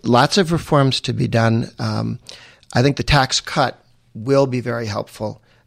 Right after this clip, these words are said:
but also important is the deregulation. The changes at the F C C for some time are gonna be more important than the changes at the Supreme Court. Uh, that's fifteen percent of the economy. The changes at the F D A.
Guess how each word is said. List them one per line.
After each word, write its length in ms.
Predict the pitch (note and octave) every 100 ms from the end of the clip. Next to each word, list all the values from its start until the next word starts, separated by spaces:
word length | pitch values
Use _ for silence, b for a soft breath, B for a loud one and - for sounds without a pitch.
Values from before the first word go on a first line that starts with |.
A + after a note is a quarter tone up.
| -
but 180 | A2+ - _ - _
also 360 | - C3 - C3
important 460 | A2+ - A2+ G#2+ G2+
is 80 |
the 80 | -
deregulation. 880 | G#2+ G#2+ G#2 G2 G#2 G#2+ G2+ - A#2 b b b
The 60 | -
changes 500 | - C3 C3 C3 A#2
at 140 | A#2
the 120 | A#2 A2
F 140 | A#2
C 200 | - A2+
C 460 | G#2+ - A2+ A2 A#2+ b b b b _ _ _ _ _ _ _
for 280 | - B2+ A#2 -
some 240 | C#3+ C3+
time 220 | C3 A#2+
are 60 | A#2
gonna 80 | A2
be 80 | A2+
more 160 | A#2
important 320 | A2+ - B2 A2
than 100 | G#2+
the 60 |
changes 340 | - A2 G#2+ A2+
at 80 | -
the 40 |
Supreme 280 | - - A2+
Court. 320 | - - - _ B B B -
Uh, 180 | G2 - _
that's 160 | - -
fifteen 300 | C3+ - A#2
percent 300 | G#2 - G2+
of 60 | F#2
the 60 |
economy. 460 | F#2 G#2 G2+ F#2+ B2 _ _ b b b -
The 60 |
changes 400 | A#2 A#2+ A2+ A2+
at 140 | A2+ -
the 140 | G#2+
F 180 | A2 -
D 180 | G#2+ A2
A. 200 | G2+